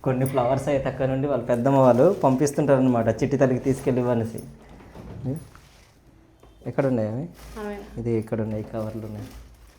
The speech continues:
Speaker 1: ఇది ఎప్పుడు అది లాస్ట్ టైమ్ తీసుకొచ్చిందని చూడండి, ఇది పెట్టుకొని పెట్టుకొని ఇంకా ఇలా తయారైంది ఇది. కొన్ని ఇంకా కొన్ని ఉన్నాయి ఇవి.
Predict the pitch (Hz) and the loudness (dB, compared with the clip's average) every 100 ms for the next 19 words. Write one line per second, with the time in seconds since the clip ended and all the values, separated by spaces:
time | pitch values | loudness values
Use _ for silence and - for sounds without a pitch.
0 | - - - - - - - - _ - | -20 -20 -20 -20 -20 -20 -20 -20 _ -20
1 | - 127 120 110 - 113 113 120 120 117 | -10 -4 -2 -2 -4 -4 0 0 2 2
2 | 110 110 - - - - 110 110 110 113 | 0 -4 -10 -20 -20 -10 -2 2 2 0
3 | - 117 113 113 - 120 123 113 110 113 | 0 -2 -2 -4 -4 -4 -2 -4 -2 -2
4 | 110 101 104 98 - - - - _ - | -2 -4 -6 -10 -18 -20 -20 -20 _ -20
5 | - 117 - 120 117 113 113 123 131 143 | -12 -12 -6 -6 -4 -6 -6 -4 -2 -2
6 | 117 110 104 107 120 113 110 110 113 110 | -2 -2 -2 -6 -6 -6 -2 -2 0 -2
7 | 104 101 107 170 - - - - - - | -4 -6 -6 -8 -12 -20 -20 -20 -20 -20
8 | - - - 123 123 120 117 120 117 110 | -20 -8 -2 0 0 0 -2 -2 0 0
9 | 110 113 101 | -2 -2 -4